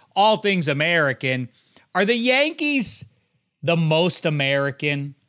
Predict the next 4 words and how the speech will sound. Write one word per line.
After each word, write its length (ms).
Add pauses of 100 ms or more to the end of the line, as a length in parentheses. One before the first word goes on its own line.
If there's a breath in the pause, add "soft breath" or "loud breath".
(140)
of 180
all 680 (260)
sports 560
brands? 720